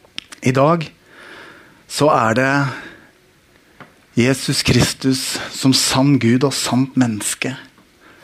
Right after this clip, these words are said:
som er, eh, spissinga eller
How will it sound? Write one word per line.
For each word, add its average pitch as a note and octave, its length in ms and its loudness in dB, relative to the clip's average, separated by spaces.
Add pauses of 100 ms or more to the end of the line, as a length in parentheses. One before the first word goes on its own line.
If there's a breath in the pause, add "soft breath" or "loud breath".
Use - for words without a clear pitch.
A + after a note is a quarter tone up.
(760 soft breath)
som B2+ 240 2
er, A#2+ 240 0
eh, A2 200 -2 (280)
spissinga A#2 640 -4
eller G#2 240 -10